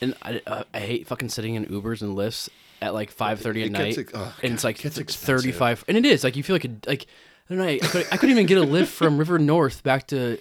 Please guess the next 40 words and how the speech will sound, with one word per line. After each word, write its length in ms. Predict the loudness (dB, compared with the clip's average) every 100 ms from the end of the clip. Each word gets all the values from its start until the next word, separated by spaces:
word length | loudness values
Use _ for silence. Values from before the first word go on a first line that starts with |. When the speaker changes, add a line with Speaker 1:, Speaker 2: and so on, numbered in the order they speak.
| -4
Speaker 1:
Lakeview, 560 | -2 -2 -4 -2 -2 -6 _ _ _ -4
Speaker 2:
Yeah. 80 |
Speaker 1:
which, 100 | -2 -2 -4
which 140 | -2
is 80 | 0
basically 280 | 0 0 -2
saying, 220 | -2 -2
like, 160 | -2 -2
downtown 500 | -2 -2 -2 -2 -2
to 80 |
Wrigley 240 | -4 -4 -6
Field 200 | -6 -6
if 60 |
you're 60 | -6
not 80 | -8
from 120 | -10
Chicago, 520 | -10 -4 -4 -4 -8 -12 -20 -8
Speaker 2:
Yeah. 80 | -4
Speaker 1:
like, 100 | -4
three 260 | -4 -2 0
miles. 540 | 0 0 -2 -4 -8 -6
And 520 | -4 -2 -2 -2 -4 -8 _ _ _
it's 260 | -6 -4 -4
a 280 | -2 -2 -4
Thursday 600 | -4 -2 0 0 2 2
night 440 | 2 0 -2 -4
at, 160 | -6 -6
like, 180 | -6 -6
eight 160 | -8 -6
o'clock. 460 | -4 -2 0 -2
There's 120 | -8 -8
a 20 |
shortage 360 | -6 -6 -6
of 40 | -6
cars, 500 | -4 -2 -2 -6 -10 -16
I, 140 | -18 -16
I 80 | -12
guess 260 | -8 -6 -4
still. 400 | -2 -2 -2 -6 -20 -20 _ -2
And 540 | 2 2 2 0 -2